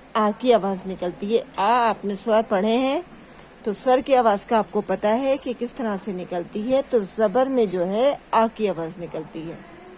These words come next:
الف زبر آ، بے زبر با، پے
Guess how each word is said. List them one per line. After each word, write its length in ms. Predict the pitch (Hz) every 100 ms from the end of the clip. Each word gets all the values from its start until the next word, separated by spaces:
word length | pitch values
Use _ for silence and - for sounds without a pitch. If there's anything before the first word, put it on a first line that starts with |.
| - - - - -
الف 520 | - 214 277 440 359
زبر 420 | 233 208 175 202 247 - - -
آ، 420 | 220 208 190 170 - - - - - - - - - - - - - - - - - - - - - -
بے 760 | 202 196 254 269 294 320 370 320
زبر 480 | 233 202 160 214 240 254 214 202
با، 460 | 214 202 185 160 202 - - - - - - - - - 202 202 359 - - - - - - - - - - - - -
پے 520 | 262 285 302 339